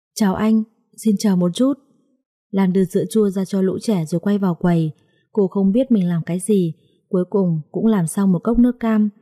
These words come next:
lấy hết sức bình tĩnh đi ra bàn đặt xuống. "Của anh đây." Phong cố kìm nén tâm trạng kích động của mình. Anh biết năm đó Lam bỏ đi là do hiểu lầm. Nếu như bây giờ cứ liều lĩnh xông tới,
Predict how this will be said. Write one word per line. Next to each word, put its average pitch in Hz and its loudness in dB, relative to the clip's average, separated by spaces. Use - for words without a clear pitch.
lấy 175 2
hết 233 2
sức 247 -6
bình 196 0
tĩnh 214 0
đi 214 0
ra 208 -4
bàn 180 0
đặt 160 -2
xuống. 190 2
"Của 202 0
anh 202 2
đây." 214 2
Phong 175 0
cố 170 0
kìm 180 2
nén 170 0
tâm 202 0
trạng 180 -2
kích 240 -4
động 202 -2
của 170 -2
mình. 170 2
Anh 190 0
biết 240 -2
năm 196 2
đó 180 0
Lam 208 2
bỏ 185 2
đi 202 2
là 175 0
do 214 -2
hiểu 202 2
lầm. 165 2
Nếu 180 4
như 190 2
bây 196 2
giờ 175 -2
cứ 214 0
liều 214 2
lĩnh 175 0
xông 214 -2
tới, 202 2